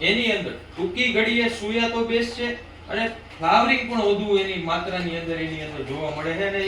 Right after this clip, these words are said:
એના કારણે મગફળીની અંદર છે ઈ ખેડૂત ભાઈઓને કોઈ પણ પ્રકારની વધ અટકાવવાની દવા નાખવાની જરૂરિયાત રહેતી નથી. એટલે આ વાત થઈ મગફળીના નિંદામણ નાશકની, એટલે કે ધાનુકા કંપનીના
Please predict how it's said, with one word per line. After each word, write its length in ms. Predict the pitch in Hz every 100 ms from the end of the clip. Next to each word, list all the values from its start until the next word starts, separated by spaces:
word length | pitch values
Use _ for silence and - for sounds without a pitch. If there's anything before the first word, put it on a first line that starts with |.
| 214
એના 200 | 233 196
કારણે 280 | 170 175 185 202 - - - 127
મગફળીની 680 | 156 180 226 240 240 233 214
અંદર 180 | 208 202 196
છે 120 | 202 196 190
ઈ 160 | 196 185
ખેડૂત 340 | 175 202 196
ભાઈઓને 460 | 170 185 185 180 185 190 -
કોઈ 200 | 170 185 175
પણ 180 | 190 190
પ્રકારની 560 | 151 160 175 175 180 170 123
વધ 280 | 160 180 160 - 156
અટકાવવાની 640 | 226 226 214 202 196 165
દવા 240 | 170 170 156
નાખવાની 500 | 151 160 170 160 139
જરૂરિયાત 540 | 135 147 147 139 127 120
રહેતી 360 | 120 - 147 190 233 - - -
નથી. 280 | 143 156 120 - - -
એટલે 140 | 165 - -
આ 60 | 190
વાત 160 | 202 196 202
થઈ 160 | 202 190 - 135
મગફળીના 920 | 156 - 190 190 185 - - 147 156 143
નિંદામણ 460 | 175 185 190 185 180
નાશકની, 480 | 185 190 180 185 180
એટલે 160 | 175 165
કે 80 | -
ધાનુકા 460 | 127 165 175 180 170 165 -
કંપનીના 400 | 156 165 165 151